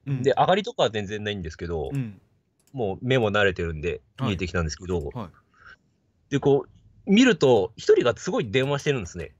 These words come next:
Speaker 1: はい。
Speaker 2: あ、すごい、すごい剣幕というか、
Speaker 1: はい。
Speaker 2: 焦りながら電話してて、
Speaker 1: はい。
Speaker 2: で、その横を見ると、あの、もう、女の人が木に首くくって、まあ、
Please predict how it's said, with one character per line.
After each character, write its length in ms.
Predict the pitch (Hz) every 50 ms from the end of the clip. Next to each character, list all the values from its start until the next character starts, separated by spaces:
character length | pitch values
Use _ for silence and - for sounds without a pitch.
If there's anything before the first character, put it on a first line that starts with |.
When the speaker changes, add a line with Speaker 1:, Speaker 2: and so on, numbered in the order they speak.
| _ -
Speaker 1:
は 140 | 127 120
い。 40 | 92 78 76 - _ _
Speaker 2:
あ、 180 | - 117 113 110 - _ - 240 _ _
す 160 | - - -
ご 140 | 101 95 87
い、 140 | 82 82 - _ _ _
す 120 | - -
ご 80 | 120 110
い 60 | 90
剣 220 | - 127 117 110 98
幕 180 | 87 82 -
と 80 | - 95
い 100 | 85 85
う 80 | 80
か、 200 | - - 76 78 -
Speaker 1:
は 140 | 131 117 92
い。 20 | 78 - - -
Speaker 2:
焦 240 | - 101 107 - 127 -
り 60 | 123
な 100 | 120 107
が 100 | 92 90
ら 80 | 87
電 180 | 85 87 85 87
話 120 | 90 87
し 40 | 80
て 100 | - 92
て、 300 | 82 85 80 76 71 - - _
Speaker 1:
は 140 | 123 120 95
い。 20 | 76 - _ _ _ _ _ _ _ _ _ _ _ _ _ _ - - _ -
Speaker 2:
で、 280 | 156 156 151 - - - - _ _ _ _
そ 140 | - - 131
の 60 | 127 123
横 280 | 127 135 131 - 190
を 60 | 196
見 120 | 202 208 190
る 80 | 139
と、 400 | 113 - 107 98 87 76 60 - _ _ _ _ _ _ _ _ _ _ _ _ _
あ 160 | - 98 95
の、 300 | 90 90 90 85 85 85 82
も 320 | 90 92 87 80 - -
う、 760 | _ _ _ _ _ _ _ _ _ _ _ _ _ _ - - _ _ _ _ _ _ _ _ _
女 300 | 143 143 175 190 202 196
の 80 | 190 190
人 360 | - - 190 180 180 - - _ _ _ _ _ _ _ _ _ - _ _ _ _ _ - - - _ _ _ _
が 140 | - 113 107 - _ _ _ _ _
木 180 | _ - - 202
に 260 | 190 139 101 87 - _ _ _ - _
首 220 | - 131 135 143
く 120 | - -
く 100 | - -
っ 20 | 135
て、 320 | - _ 143 135 127 117 -
ま 120 | - 117
あ、 60 | 101